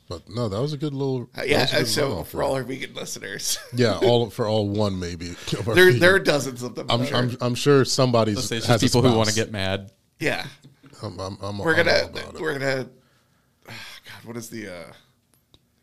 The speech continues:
Speaker 2: I can't
Speaker 3: You
Speaker 2: think
Speaker 3: know
Speaker 2: of the
Speaker 3: what?
Speaker 2: term.
Speaker 3: I welcome them. Come at me.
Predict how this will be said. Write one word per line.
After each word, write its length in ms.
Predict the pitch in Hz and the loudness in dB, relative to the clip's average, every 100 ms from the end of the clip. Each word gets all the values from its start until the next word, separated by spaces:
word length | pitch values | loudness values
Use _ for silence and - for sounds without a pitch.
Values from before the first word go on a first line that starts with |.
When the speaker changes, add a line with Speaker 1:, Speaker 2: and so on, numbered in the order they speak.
| _ _ _ | _ _ _
Speaker 2:
I 60 | 117 | -10
can't 200 | 127 110 | -6 -4
Speaker 3:
You 40 | 165 | -2
Speaker 2:
think 80 | 110 | 0
Speaker 3:
know 60 | |
Speaker 2:
of 140 | 110 107 | 0 -2
the 60 | |
Speaker 3:
what? 40 | 107 | -2
Speaker 2:
term. 0 | |
Speaker 3:
I 60 | |
welcome 320 | 113 101 - 95 | 0 -2 -4 -10
them. 220 | 101 - - | -12 -14 -8
Come 220 | - 107 | -4 -2
at 160 | 92 | -4
me. 120 | 90 | -10